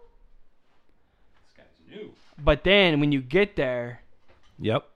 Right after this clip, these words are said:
Speaker 2: changes your life.
Speaker 1: He's a, where, do you just get right in? Like, if you make an appointment on the app, do you then have to wait?
Speaker 2: No.
Speaker 1: Or
Speaker 2: No.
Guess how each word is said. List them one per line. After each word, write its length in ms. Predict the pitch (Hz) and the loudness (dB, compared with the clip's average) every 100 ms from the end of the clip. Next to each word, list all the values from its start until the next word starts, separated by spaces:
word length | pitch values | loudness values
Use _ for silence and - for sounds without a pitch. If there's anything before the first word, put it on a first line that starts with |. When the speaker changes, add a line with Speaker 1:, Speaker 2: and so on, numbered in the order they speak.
| - | -8
Speaker 2:
changes 360 | 180 185 151 | 0 2 2
your 120 | 131 127 | -4 -6
life. 560 | 131 165 120 - - - - - - - - | -4 -4 -4 -10 -10 -14 -14 -16 -20 -20 -20
Speaker 1:
He's 360 | - - 139 123 | -8 -2 -2 0
a, 520 | 113 104 101 95 92 - - - - _ - | -4 -4 -8 -10 -12 -16 -20 -20 -20 _ -20
where, 260 | - 131 143 | -12 -4 -4
do 200 | 131 127 | -2 -4
you 140 | 143 160 | -2 2
just 220 | 175 127 | 0 0
get 140 | 135 | -2
right 200 | 123 127 | 0 0
in? 180 | 107 127 | 0 -2
Like, 160 | 127 110 | -2 -2
if 100 | 107 | -2
you 100 | 139 | 2
make 140 | 151 | 2
an 80 | 156 | 2
appointment 420 | 123 - 120 120 | 4 4 4 2
on 80 | 113 | 0
the 120 | 101 - | -2 -4
app, 260 | 104 92 - | -6 -6 -8
do 100 | 104 | -10
you 240 | 104 113 123 | -6 -6 -6
then 240 | 107 113 | -6 -6
have 200 | 101 95 | -6 -6
to 100 | - | -8
wait? 320 | 87 90 113 _ | -8 -6 -8 _
Speaker 2:
No. 220 | - 143 143 | -8 -6 -4
Speaker 1:
Or 320 | 87 82 78 _ _ _ _ _ | -8 -10 -14 _ _ _ _ _
Speaker 2:
No. 240 | 147 117 | -12 -12